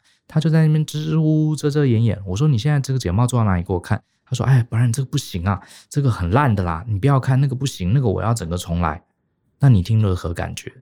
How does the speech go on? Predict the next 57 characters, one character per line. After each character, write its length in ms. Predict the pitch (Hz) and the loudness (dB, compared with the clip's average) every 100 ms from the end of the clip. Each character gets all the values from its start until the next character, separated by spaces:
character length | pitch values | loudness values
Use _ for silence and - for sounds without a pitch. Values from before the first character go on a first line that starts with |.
| _ | _
那 160 | 123 | 0
不 100 | 117 | 0
就 100 | 117 | 2
等 220 | 117 90 80 | 0 0 -2
于 260 | 82 85 - | -4 -6 -4
你 120 | 87 | -4
都 140 | 95 | 0
没 140 | 98 95 | 0 0
有 100 | 82 | -2
做 240 | - 85 | -4 -4
一 80 | 80 | -4
样 260 | 85 80 | -6 -6
吗？ 140 | 80 - _ | -10 -16 _
好， 180 | - - | -16 -8
你 80 | 95 | -6
至 220 | 110 196 | 0 2
少 120 | 156 | 4
让 140 | 151 135 | 4 2
我 60 | |
看 180 | - 151 | 2 0
你 60 | 101 | 0
做 120 | 147 | 0
到 140 | 143 | 2
哪 220 | 120 82 | 2 0
里 180 | 110 131 104 | 0 -2 -4
嘛。 80 | - - _ | -14 -20 _
好， 280 | - 78 - | -4 -4 -2
这 120 | 147 | 2
个 80 | 123 | 2
是 120 | - | 2
很 140 | 90 | -2
重 180 | - 90 | -2 -4
要 140 | 87 87 | -4 -6
的。 100 | - - | -10 -10
好， 200 | - - _ _ _ | -10 -10 _ _ _
半 120 | 135 117 | 2 4
成 200 | 95 92 | 4 2
品 120 | 98 | -2
要 100 | 98 | -4
给 140 | 85 80 | -10 -8
对 100 | 85 | -8
方 140 | 90 | -8
看。 240 | 92 107 - _ _ _ | -4 -4 -4 _ _ _
第 100 | - | 0
六 220 | 190 247 160 | 4 4 4
个 140 | 113 | 2
呢， 220 | 98 95 - _ _ | 0 -2 -8 _ _
如 160 | 156 208 | 0 4
果 120 | 147 | 2
对 160 | 127 | 2
方 220 | 143 143 139 | 0 0 0
愿 180 | 139 | 2
意 60 | 123 | 0
帮 260 | 117 135 135 | 0 2 2
助 220 | 135 107 | 2 0
你 160 | 80 | 0
啊， 180 | 85 - | -4 -18